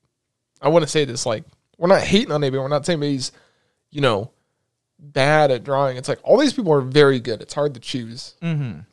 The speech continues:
Speaker 1: 'Cause I would, I would do Toilet Bound as well. I just really like the Keep Your Hands Off
Speaker 2: Yeah.
Speaker 1: a little bit better.
Speaker 2: Yeah. That's fair.
Speaker 1: So, hey, no fights in that
Speaker 2: Best
Speaker 1: one.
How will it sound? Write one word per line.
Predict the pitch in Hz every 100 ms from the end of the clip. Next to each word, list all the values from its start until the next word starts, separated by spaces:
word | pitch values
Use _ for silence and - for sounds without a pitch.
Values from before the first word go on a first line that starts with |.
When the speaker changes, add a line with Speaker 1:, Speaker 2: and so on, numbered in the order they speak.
| _
Speaker 1:
'Cause | 180
I | 180
would, | 269 214 147 -
I | 214
would | 214
do | 185
Toilet | - 170 170 151
Bound | 139 139 123
as | 131
well. | 135 135 117 104
I | 143
just | 156 160 139
really | 143 147 147 156
like | 131 127 -
the | 123
Keep | 117 131 123
Your | -
Hands | 117 117 110
Off | 107 131 - - _ -
Speaker 2:
Yeah. | 202 160 - _
Speaker 1:
a | 139
little | 139 131
bit | 123 113
better. | 78 117 - _ _
Speaker 2:
Yeah. | 214 208 _ _ _ _ _ _ _
That's | 160 -
fair. | 185 - _ _
Speaker 1:
So, | _ - 107 - _ _ _ _
hey, | 190
no | 165 147
fights | 175 180 135
in |
that | 160 113
Speaker 2:
Best | 107 139 -
Speaker 1:
one. | 170 139